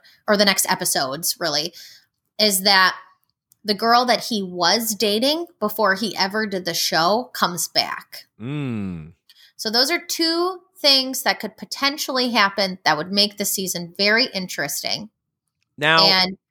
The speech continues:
Speaker 2: the girl was dating thing, that'd be pretty bog standard and, and not
Speaker 1: Yeah.
Speaker 2: surprising. I like the producer angle because there's, that's, like, the juiciest storyline possible because
Speaker 1: Yeah.
Speaker 2: it's like, yeah, these people spend more time around him than anyone else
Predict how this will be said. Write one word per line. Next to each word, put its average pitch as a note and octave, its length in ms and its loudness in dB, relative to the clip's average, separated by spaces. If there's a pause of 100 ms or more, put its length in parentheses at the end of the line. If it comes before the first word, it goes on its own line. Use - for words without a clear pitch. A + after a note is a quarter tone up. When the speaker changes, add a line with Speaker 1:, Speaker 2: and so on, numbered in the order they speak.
Speaker 2:
the D#3+ 140 -4
girl B3 360 -2
was F3 280 0
dating C#3+ 340 2
thing, G#2 240 -4
that'd C#3+ 160 2
be D#3+ 120 0
pretty C#3 200 0
bog G#2+ 360 4
standard E2+ 580 -6 (520)
and, G2 360 -4
and A2 160 -2
not G#2 160 2
Speaker 1:
Yeah. - 20 -8
Speaker 2:
surprising. G#2 420 -4
I D#3+ 140 4
like G#3+ 240 2
the G#3 80 0
producer B2 580 0
angle F3 380 4
because C3 460 0 (340)
there's, B2+ 380 2 (120)
that's, D3 260 4
like, F#3 180 2
the D3 80 2
juiciest C3 640 2
storyline A#2 480 4
possible G2+ 720 0 (380)
because A3 160 2
Speaker 1:
Yeah. E3+ 140 6
Speaker 2:
it's A#2+ 120 -2
like, C#3 160 2
yeah, E3+ 160 6
these B2 180 -2
people D#3 300 -2
spend C#3 260 0
more B2+ 160 2
time B2 320 -2
around G#2 220 0
him G#2+ 180 -4
than G2+ 140 -4
anyone C#3 320 0
else G2+ 400 -4